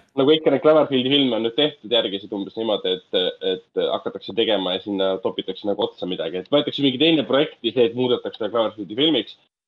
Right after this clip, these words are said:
Overlord seda nagu ei olnud, ta oli nagu täiesti tühjas kohas välja ilmunud siis alternatiivse ajalooloo film, põhimõtteliselt nagu Wolfenstein. Wolfensteinis on ka ju ja umbes see, et natsid võidavad või seal on nagu a-, esialgses Wo-,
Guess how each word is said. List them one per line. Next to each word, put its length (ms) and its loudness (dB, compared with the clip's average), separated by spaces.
Overlord 400 4
seda 240 0
nagu 220 2
ei 80 6
olnud, 320 4
ta 80 -2
oli 160 4
nagu 160 0
täiesti 240 2
tühjas 240 4
kohas 240 -2
välja 300 4
ilmunud 420 0
siis 320 -4
alternatiivse 720 -4
ajalooloo 720 2
film, 320 4
põhimõtteliselt 320 -2
nagu 160 -4
Wolfenstein. 480 -6
Wolfensteinis 560 -2
on 160 2
ka 160 6
ju 160 4
ja 220 0
umbes 240 -6
see, 140 0
et 100 -12
natsid 240 -12
võidavad 400 4
või 160 -6
seal 160 -2
on 160 -4
nagu 140 -10
a-, 160 -2
esialgses 480 -4
Wo-, 160 -6